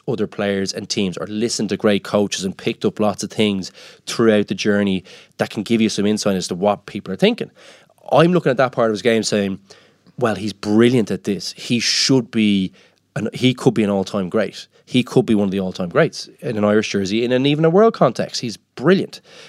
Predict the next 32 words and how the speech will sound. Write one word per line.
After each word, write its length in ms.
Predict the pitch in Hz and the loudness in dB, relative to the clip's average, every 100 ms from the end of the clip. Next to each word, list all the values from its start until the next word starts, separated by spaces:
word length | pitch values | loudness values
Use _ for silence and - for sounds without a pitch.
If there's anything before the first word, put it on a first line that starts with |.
| - | -6
going 220 | 113 104 | 0 0
forward." 380 | 92 120 123 - - _ _ _ | 2 2 2 0 -8 _ _ _
I'm 120 | - - | -10 -2
looking 240 | 143 151 | 0 2
at 80 | 120 | 0
the 40 | 87 | -2
defense 340 | 95 107 113 | -4 -2 -2
a 40 | - | -2
bit 140 | 90 | -4
going, 140 | 90 87 | -6 -10
"Oh, 100 | 90 | -10
I'd 80 | 98 | -6
love 200 | 98 92 | -6 -6
to 80 | |
play 180 | - 85 | -4 -4
him. 180 | 87 85 _ _ | -4 -8 _ _
I 220 | - - | -4 0
would 160 | 101 95 | 0 0
love 340 | 101 101 196 | 0 2 2
to 80 | - | 0
play 180 | - 90 | -6 -6
against 260 | 87 87 - | -6 -8 -6
him." 140 | 90 | -6
With 80 | 87 | -4
Johnny 220 | 107 101 | 0 2
Sexton 360 | 104 113 104 101 | 2 0 0 -6
at 80 | 92 | -4
ten, 400 | 104 104 101 95 - - - - - _ | 0 2 0 -4 -12 -20 -20 -20 -20 _
we'd 200 | - 110 | -4 -2
rip 240 | 92 104 95 | 4 2 2
him 60 | |
apart. 500 | 85 - 107 98 - | -6 0 2 2 -2